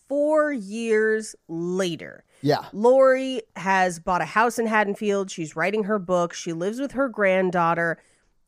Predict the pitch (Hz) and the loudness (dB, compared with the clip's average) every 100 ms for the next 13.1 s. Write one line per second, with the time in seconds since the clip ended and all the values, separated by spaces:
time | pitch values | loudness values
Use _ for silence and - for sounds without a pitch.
0 | - 247 247 - 330 294 _ - 294 349 | -2 -2 0 -2 -4 -4 _ 0 0 2
1 | 277 277 240 254 247 220 208 151 135 143 | 2 0 2 0 2 2 2 0 0 -2
2 | 214 - _ _ _ - 208 226 240 220 | -6 -10 _ _ _ -6 -4 -2 -4 -2
3 | 269 269 247 240 214 - 170 160 147 - | -2 2 2 2 -2 -2 -4 -2 -6 -12
4 | - - _ _ - - 185 120 87 _ | -16 -18 _ _ -8 -2 0 -2 -8 _
5 | _ _ _ 202 285 320 370 311 277 262 | _ _ _ -6 -2 -2 0 2 0 0
6 | 226 214 196 196 185 196 190 180 175 165 | -4 0 2 0 0 0 0 -2 -6 -4
7 | 156 151 _ - - 247 247 247 226 190 | -4 -6 _ -18 -10 -6 -2 0 0 0
8 | 226 208 202 185 190 165 156 156 202 202 | -4 -2 -2 0 -2 -4 -12 -6 0 0
9 | 202 - 190 165 170 156 156 - 160 147 | 0 -4 -6 -4 -2 -2 -4 -8 -6 -6
10 | 147 156 175 170 156 156 156 - 156 127 | -6 -8 -8 -6 -6 -6 -8 -8 -4 -4
11 | 127 120 - - 156 - - _ 233 254 | -4 -8 -10 -2 -2 -2 -14 _ 0 0
12 | 254 277 311 277 285 302 269 208 202 190 | 0 -2 0 -2 -2 -4 -2 0 0 0
13 | 185 | 0